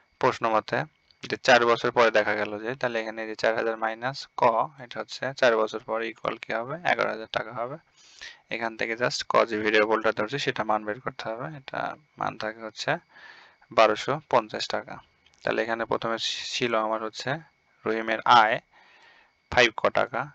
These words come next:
তাহলে এখানে হচ্ছে একটা বারোশো পঞ্চাশ এবং হচ্ছে একটা বারোশো পঞ্চাশের সাথে পাঁচ গুণ করলে হবে হচ্ছে ছয় হাজার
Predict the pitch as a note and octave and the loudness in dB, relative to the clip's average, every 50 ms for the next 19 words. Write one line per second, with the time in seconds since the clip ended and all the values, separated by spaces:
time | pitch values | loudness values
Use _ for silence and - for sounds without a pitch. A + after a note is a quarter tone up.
0 | _ _ _ _ _ _ _ _ _ - - A2+ A2+ A2 A2 A2+ A2 A2+ A2+ G#2+ | _ _ _ _ _ _ _ _ _ -2 -2 0 0 -2 -4 -4 -6 -6 -6 -8
1 | G#2 - - - - C#3 D3+ D#3 - _ _ _ _ _ _ _ _ _ _ _ | -8 -8 -8 -8 -8 -8 -8 -10 -12 _ _ _ _ _ _ _ _ _ _ _
2 | _ _ _ _ _ _ _ _ _ _ _ _ _ _ _ _ _ _ _ - | _ _ _ _ _ _ _ _ _ _ _ _ _ _ _ _ _ _ _ -20
3 | - - - _ _ _ _ - - - _ _ - - - _ _ _ _ A#2 | -20 -20 -20 _ _ _ _ -10 -10 -10 _ _ -20 -20 -20 _ _ _ _ -2
4 | A2+ - - A#2 A2 G#2+ G#2+ G#2+ A2 G#2+ - B2 - - A#2+ A#2 A2+ A#2 - C3+ | -2 2 4 4 6 8 8 6 6 4 0 -4 0 2 2 2 2 0 0 0
5 | D3 - - B2 A#2 A2 A2 A2 G#2 - - A2+ G#2+ - - A#2 A2 A2+ A2 G#2+ | 0 0 -2 -2 -2 -2 -4 -6 -6 -2 -2 -2 0 0 0 2 4 4 2 2
6 | A2 A2+ A#2 C3+ D#3+ D#3+ - - _ _ _ _ _ _ _ _ _ _ _ _ | 0 -2 -2 -2 -2 -4 -8 -18 _ _ _ _ _ _ _ _ _ _ _ _
7 | _ _ _ _ _ - - B2+ A#2+ A2 A2+ A2+ A2+ - A#2+ A#2 C3 - - B2 | _ _ _ _ _ -2 0 0 2 2 2 0 2 -2 -4 -4 2 6 8 8
8 | A2+ A2+ A2 A#2 A#2 A2 G#2+ A2 A2+ A2 A2+ A2 A2 A2+ A#2 A#2 - - - D3+ | 8 6 2 -2 -4 -2 -2 -4 -2 0 0 0 0 0 -2 -6 -8 -8 -8 -8
9 | D3+ - - A#2 A2+ A2+ A2 - B2+ D3 | -8 -2 0 2 2 2 2 2 0 0